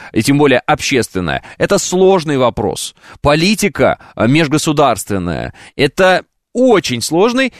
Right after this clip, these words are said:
и очень неприятный вопрос, в котором либо вы хотите разбираться, пытаться во всяком случае, и потому что это вас увлекает,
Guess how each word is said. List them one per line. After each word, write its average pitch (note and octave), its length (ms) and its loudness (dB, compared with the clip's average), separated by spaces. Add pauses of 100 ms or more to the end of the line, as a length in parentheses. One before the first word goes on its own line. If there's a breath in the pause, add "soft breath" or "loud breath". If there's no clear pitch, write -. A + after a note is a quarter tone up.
и G3 160 0
очень G3 400 2
неприятный F#3 760 0
вопрос, C3+ 480 0 (180 loud breath)
в - 80 -18
котором G3+ 480 2 (200 soft breath)
либо G3 340 2
вы F#3 360 2 (260)
хотите F#3 720 0
разбираться, C#3 640 0
пытаться D#3+ 500 0
во G#2 120 0
всяком A2+ 280 -2
случае, - 520 -2
и D3+ 80 -4
потому F#3+ 260 2
что F#3 140 -2
это E3+ 120 0
вас F3+ 220 0
увлекает, F3+ 760 -2